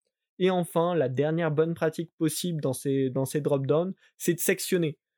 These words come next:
Si, euh, par exemple, vous demandez un métier et que ça peut être rangé par catégorie, eh ben, dans ce cas-là, ça peut être super pratique que dans le drop-down, ce soit bien rangé par catégorie et que ça permette à l'utilisateur de rapidement trouver sa catégorie pour trouver l'option à sélectionner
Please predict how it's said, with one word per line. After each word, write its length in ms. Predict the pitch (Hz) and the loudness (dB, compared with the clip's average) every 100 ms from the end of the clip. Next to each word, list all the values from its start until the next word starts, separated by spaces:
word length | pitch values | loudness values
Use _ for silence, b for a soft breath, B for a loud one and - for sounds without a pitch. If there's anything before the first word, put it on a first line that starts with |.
| _ | _
Si, 400 | - - 185 202 | -8 -2 2 4
euh, 160 | 185 147 | 4 2
par 220 | 131 139 | 2 0
exemple, 240 | 135 151 147 | 2 0 0
vous 80 | |
demandez 300 | 135 131 135 | 0 0 2
un 100 | 156 | 2
métier 640 | 131 147 147 - 156 156 143 | 2 0 -2 0 0 0 -2
et 60 | |
que 60 | 117 | -4
ça 120 | 127 | -4
peut 100 | 123 | -2
être 180 | 139 - | -2 0
rangé 340 | 151 156 156 | 2 4 2
par 180 | 165 143 | -2 -4
catégorie, 680 | - 139 139 135 131 147 - _ _ _ - | -4 -2 0 2 0 -2 -8 _ _ _ -2
eh 100 | 143 | 2
ben, 140 | 170 | 4
dans 140 | 170 | 2
ce 80 | 147 | 0
cas-là, 200 | 135 147 | 0 0
ça 120 | - | -2
peut 100 | - | -6
être 100 | 127 | -8
super 480 | - - 196 190 185 | -8 -8 -2 0 0
pratique 380 | - 156 - 180 | -2 -6 -6 -8
que 80 | - | -6
dans 180 | 120 147 | 0 0
le 80 | 156 | 0
drop-down, 480 | 151 135 127 156 | -2 -2 0 0
ce 120 | 160 135 | -2 -4
soit 180 | - | -2
bien 160 | 151 165 | 0 0
rangé 300 | 165 165 160 | 2 0 0
par 180 | 160 147 | -2 -4
catégorie 580 | 147 135 135 139 160 - _ - | -4 -2 0 0 -2 -6 _ -12
et 60 | |
que 60 | 135 | -2
ça 100 | 139 | 0
permette 340 | 147 147 160 | 2 0 0
à 60 | 143 | 0
l'utilisateur 600 | 131 143 127 131 151 151 | -2 -4 -2 -2 0 -2
de 60 | 123 | -2
rapidement 400 | 123 135 139 127 | -4 -4 -6 -6
trouver 280 | - 202 202 | -4 -2 0
sa 160 | 190 | 0
catégorie 560 | 170 156 147 139 135 170 _ _ _ | -2 -2 0 0 0 -2 _ _ _
pour 180 | 175 - | -8 -6
trouver 340 | - 143 151 | -2 0 2
l'option 580 | 143 139 139 - 151 156 | 4 2 2 -4 -4 -2
à 100 | 143 | -4
sélectionner 640 | - 127 123 127 123 135 | -2 -4 -4 -4 -4 -4